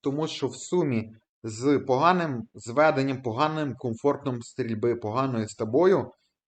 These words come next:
нам не завжди буде зручно настрілювати. А настріл — це ключове, що приносить нам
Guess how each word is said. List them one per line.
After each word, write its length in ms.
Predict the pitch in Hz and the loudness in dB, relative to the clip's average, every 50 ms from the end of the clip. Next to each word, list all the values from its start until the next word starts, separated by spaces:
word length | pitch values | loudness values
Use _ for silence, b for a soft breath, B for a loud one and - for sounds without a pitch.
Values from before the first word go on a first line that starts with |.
| _ _ _ | _ _ _
нам 320 | 110 123 139 156 175 175 165 | -4 0 2 2 2 0 0
не 100 | 156 131 | -2 -2
завжди 360 | 117 131 120 117 123 165 165 | -2 -2 -2 0 2 2 2
буде 260 | 147 156 151 135 127 | 2 0 0 0 -2
зручно 540 | 113 120 120 147 160 160 - 156 143 135 120 | -2 0 0 0 0 0 -2 -4 -4 -4 -4
настрілювати. 1080 | 110 107 110 123 135 156 - - - - 139 147 147 123 110 98 92 90 - - - - _ _ _ _ _ _ _ _ _ _ _ _ _ _ _ - - | -4 -2 0 0 0 -2 -4 -6 -4 0 2 2 4 4 2 0 0 -4 -8 -10 -16 -18 _ _ _ _ _ _ _ _ _ _ _ _ _ _ _ -16 -10
А 100 | - 110 | -6 -2
настріл — 580 | 110 113 113 110 113 - 139 156 175 190 170 - - | 0 0 0 0 -2 -4 0 2 2 2 2 0 -4
це 100 | - 123 | -8 -8
ключове, 640 | - 113 113 110 - - 113 117 135 151 151 - _ _ _ _ | -6 -8 -8 -6 -4 0 2 4 4 2 2 -2 _ _ _ _
що 260 | - - - - 92 | -18 -10 -8 -8 -6
приносить 560 | - - 110 107 117 127 143 139 - 113 101 104 | -4 -4 -2 0 0 0 -2 -2 -4 -8 -6 -4
нам 320 | 110 117 120 123 117 | -2 0 0 -2 -2